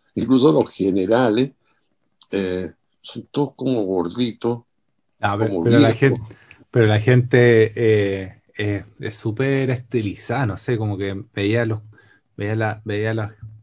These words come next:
Speaker 2: cuerpos de la gente común y corriente y era como, era, era muy extraño porque era como ver esos afiches de obreros de la revolución,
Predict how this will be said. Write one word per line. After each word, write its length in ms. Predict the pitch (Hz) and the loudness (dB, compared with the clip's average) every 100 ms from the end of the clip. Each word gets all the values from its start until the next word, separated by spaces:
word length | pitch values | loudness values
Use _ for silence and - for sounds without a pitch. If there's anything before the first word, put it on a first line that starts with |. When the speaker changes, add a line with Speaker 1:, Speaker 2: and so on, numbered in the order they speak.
| _ - | _ -8
Speaker 2:
cuerpos 260 | 110 113 | -6 -4
de 80 | 107 | -4
la 80 | 101 | -6
gente 340 | - 104 107 | -8 -10 -8
común 220 | 104 104 | -6 -4
y 40 | 104 | -4
corriente 500 | 104 104 110 120 110 | -4 -4 -4 -6 -6
y 140 | 104 | -4
era 220 | 104 104 | -4 -6
como, 540 | 104 101 95 92 87 87 _ _ _ _ _ _ _ _ - | -6 -8 -8 -10 -14 -16 _ _ _ _ _ _ _ _ -4
era, 300 | 135 180 - _ _ | -2 -2 -6 _ _
era 160 | 123 156 | 0 2
muy 160 | 165 | 4
extraño 400 | 180 - 180 180 | 0 0 0 0
porque 380 | 135 127 131 123 _ _ _ _ _ | 0 0 -2 -4 _ _ _ _ _
era 220 | - 143 | -2 0
como 220 | 151 151 131 | 2 2 2
ver 160 | 151 | 2
esos 200 | 151 170 | 2 0
afiches 680 | 147 127 - 151 - 170 151 | 0 0 -2 -2 -2 -4 -4
de 220 | 143 135 | -2 0
obreros 1080 | 123 110 117 143 156 151 151 143 139 135 127 | 0 2 2 2 2 2 2 0 -2 -2 -4
de 80 | 120 | -2
la 140 | 117 | -2
revolución, 680 | 117 110 101 98 - 165 | 0 -2 -2 -2 -2 -2